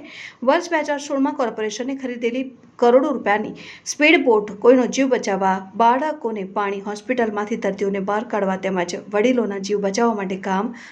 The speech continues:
લાગી ન હતી તેવા આક્ષેપ સામાજિક કાર્યકર સ્વજલ, સ્વેજલ વ્યાસે કર્યા હતા અને વધુમાં તેમણે આક્ષેપ કર્યા હતા કે લોકોના જીવ બચાવવા આ મોટો કામ ન લાગે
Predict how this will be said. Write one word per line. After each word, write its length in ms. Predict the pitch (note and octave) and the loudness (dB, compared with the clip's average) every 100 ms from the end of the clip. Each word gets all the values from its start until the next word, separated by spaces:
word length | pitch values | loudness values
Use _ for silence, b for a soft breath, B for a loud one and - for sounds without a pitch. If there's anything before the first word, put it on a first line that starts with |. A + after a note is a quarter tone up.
| - | 0
લાગી 320 | C#4+ C4+ G3+ | 2 2 0
ન 140 | G3 G3+ | -6 -6
હતી 260 | G3 G3 - b b b - | -6 -6 -8 b b b -4
તેવા 180 | A3+ A3 A3+ | 2 2 2
આક્ષેપ 320 | A#3+ C#4 E4 D#4 | 0 -2 -4 -2
સામાજિક 340 | C#4 C#4 C4+ | -2 -2 -2
કાર્યકર 360 | B3+ B3 B3+ C4+ | 0 0 0 -4
સ્વજલ, 420 | - A3+ G#3 G#3 G#3+ b b b | -4 -6 -2 -2 -2 b b b
સ્વેજલ 500 | - C4+ C#4+ F#4 F4 | 0 4 4 4 2
વ્યાસે 320 | B3+ A3+ A#3+ C4+ | 2 2 0 -2
કર્યા 240 | C4 B3+ B3 | 0 2 0
હતા 180 | C4 D#4 - - G#3 | -2 -8 -10 -4 -2
અને 120 | G3+ | 2
વધુમાં 440 | G#3 A3 A#3+ A#3 | 2 2 0 0
તેમણે 240 | A3 A3+ A#3 A3+ G3+ | 0 0 -2 -2 -2
આક્ષેપ 400 | G3 G3 G3+ G3 - - | -2 -2 -2 -2 -6 -2
કર્યા 180 | A3 A#3 A#3+ | 4 4 4
હતા 180 | A#3+ A#3 | 0 2
કે 100 | A#3 C4 C4 b b b - | 2 0 -4 b b b 2
લોકોના 380 | B3+ C#4 D#4+ C4 A3 | 4 4 2 0 0
જીવ 140 | G#3 | -2
બચાવવા 380 | G#3 A#3+ A#3 G#3 | 0 0 0 -2
આ 80 | G3+ | -6
મોટો 320 | G3 G3 G3+ G#3 - | -8 -6 -8 -6 0
કામ 220 | A3+ C#4 B3 | 2 4 4
ન 180 | A3 A#3 | 2 0
લાગે 260 | E3+ E3 | 0 -2